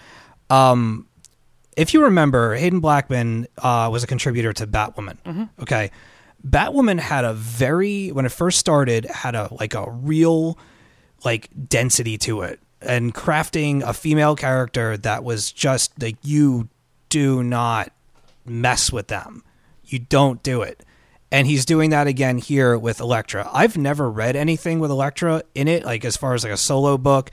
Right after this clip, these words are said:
Speaker 1: She's popped up in things here and there, and I know a little bit of her history from video games and from hearing things and whatnot.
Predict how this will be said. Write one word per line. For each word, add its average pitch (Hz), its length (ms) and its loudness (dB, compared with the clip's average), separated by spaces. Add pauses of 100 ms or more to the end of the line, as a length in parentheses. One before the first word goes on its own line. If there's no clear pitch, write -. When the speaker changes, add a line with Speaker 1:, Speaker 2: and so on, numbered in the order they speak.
(180)
Speaker 1:
She's - 220 0
popped 170 320 2
up 143 160 0
in 131 100 -4
things 131 280 -2
here 131 200 0
and 117 140 0
there, 117 220 0
and 123 120 -4
I 135 60 2
know 143 160 4
a - 20 2
little 139 220 2
bit 127 140 2
of 117 100 -2
her 123 80 -4
history 120 480 -4
from 113 500 -4
video 120 300 -2
games 113 340 -4
and 110 100 -8
from 113 140 -6
hearing 113 300 -2
things 113 320 -6
and 113 240 -4
whatnot. 113 420 -4